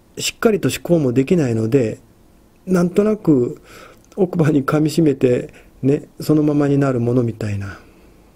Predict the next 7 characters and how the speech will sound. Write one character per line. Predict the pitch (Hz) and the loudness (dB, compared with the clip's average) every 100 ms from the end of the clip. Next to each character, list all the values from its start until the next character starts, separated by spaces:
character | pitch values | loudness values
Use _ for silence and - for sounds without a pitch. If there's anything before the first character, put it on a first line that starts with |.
| _ _ _ - _ _ _ _ _ _ _ _ _ - _ _ _ _ - - - - - - _ _ - - | _ _ _ -20 _ _ _ _ _ _ _ _ _ -20 _ _ _ _ -20 -20 -20 -20 -20 -20 _ _ -18 0
け | 269 | 2
れ | 240 | 2
ど、 | 127 113 | 0 -2
お | 117 | -2
そ | - | 0
ら | 262 120 | 0 -4
く、 | - - 202 117 - | -6 0 0 0 -6